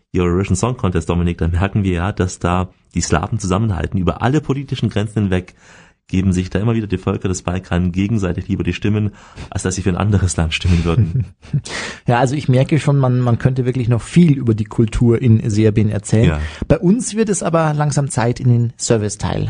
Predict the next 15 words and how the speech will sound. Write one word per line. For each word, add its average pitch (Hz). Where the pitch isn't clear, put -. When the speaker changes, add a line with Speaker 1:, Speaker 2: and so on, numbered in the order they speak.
Speaker 2:
überzugehen. 113
Und 120
daher 135
erstmal 127
zur -
allgemeinen 135
Frage, 104
Alex. 110
Ist -
denn 180
Serbien 156
schon 170
ein 160
klassisches 160
Reiseland? 151